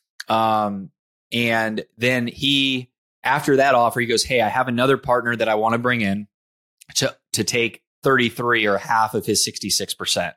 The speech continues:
And the gentleman that he brought in was another super solid guy, uh, Major League Baseball agent. So he was connected, um,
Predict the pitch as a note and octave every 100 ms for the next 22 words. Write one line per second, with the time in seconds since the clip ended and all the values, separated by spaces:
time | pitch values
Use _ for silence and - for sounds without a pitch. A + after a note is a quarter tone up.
0 | _ - - _ _ A2+ A#2 G#2+ C3 C#3
1 | C3 B2 A#2+ A#2+ A#2+ A#2 A2+ A2 A2 A2+
2 | A#2 A2+ - - C3+ B2 B2 A#2+ A2+ A2
3 | G#2+ G#2 G#2 G#2+ _ _ _ - A#2 G#2
4 | G2 G2 A#2 A#2+ B2+ B2 G#2+ A#2+ A#2+ A#2
5 | G2 G#2+ G#2+ A2 G2+ A2+ G#2+ - A#2 G#2+
6 | - A2 G#2 G2+ _ _ _ _ G2 G2+
7 | G2+ G2 F#2